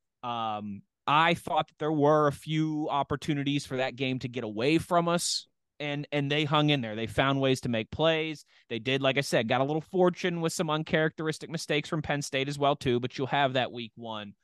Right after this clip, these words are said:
Um, but I was very encouraged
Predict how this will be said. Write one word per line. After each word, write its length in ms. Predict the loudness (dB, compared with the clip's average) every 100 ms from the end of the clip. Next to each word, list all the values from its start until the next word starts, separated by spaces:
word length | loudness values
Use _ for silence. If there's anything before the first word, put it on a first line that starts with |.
| _ _ _ -12
Um, 480 | -8 -6 -8 -12 -18 _ _ _ -2
but 100 | 2
I 100 | 4
was 160 | 4
very 280 | 6 6 6
encouraged 540 | 4 4 4 4 0